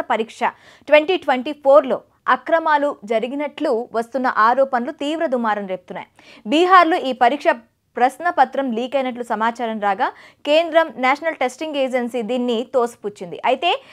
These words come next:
పేపర్ లీక్ నిజమేనని తాజాగా బయటకొచ్చింది. ముందు రోజు రాత్రే నీట్ ప్రశ్నపత్రం తమకు అందిందని బీహార్లో అరెస్టైన కొందరు విద్యార్థులు పోలీసుల ఎదుట అంగీకరించారు.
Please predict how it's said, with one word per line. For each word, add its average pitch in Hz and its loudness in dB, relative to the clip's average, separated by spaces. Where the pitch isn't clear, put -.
పేపర్ 349 6
లీక్ 359 -2
నిజమేనని 277 -2
తాజాగా 254 2
బయటకొచ్చింది. 214 -4
ముందు 247 -4
రోజు 254 2
రాత్రే 240 0
నీట్ 277 -6
ప్రశ్నపత్రం 269 -2
తమకు 247 -4
అందిందని 247 -2
బీహార్లో 330 4
అరెస్టైన 254 2
కొందరు 220 -2
విద్యార్థులు 214 0
పోలీసుల 262 0
ఎదుట 214 -2
అంగీకరించారు. 208 0